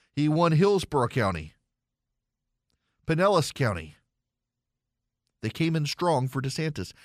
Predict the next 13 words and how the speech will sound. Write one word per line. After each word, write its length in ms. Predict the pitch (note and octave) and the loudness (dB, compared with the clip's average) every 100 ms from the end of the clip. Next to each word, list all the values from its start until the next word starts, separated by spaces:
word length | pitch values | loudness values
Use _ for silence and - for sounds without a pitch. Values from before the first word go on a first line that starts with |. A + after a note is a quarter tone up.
| - _ | -20 _
He 220 | F#3 E3 | -4 0
won 260 | D#3 G3+ | 2 4
in 120 | A3+ F#3+ | 4 2
areas 640 | D#3 D3 D3+ D3+ - - _ _ - | 2 2 2 0 -2 -8 _ _ -4
where 140 | B2 | 0
Republicans 640 | A#2 - D3 D3 C#3 B2 A#2 | 2 2 2 0 0 -2 0
win, 220 | B2+ A#2+ | 0 2
but 100 | A2+ | 0
he 60 | |
won 160 | A2 A#2 | 0 -2
bigger 340 | G2 C3+ A#2 | 0 0 0
than 160 | F#2+ F2 | 0 -2
Republicans. 680 | F2 - D2+ E2 A2 C#3+ | -4 -4 -6 -6 -8 -10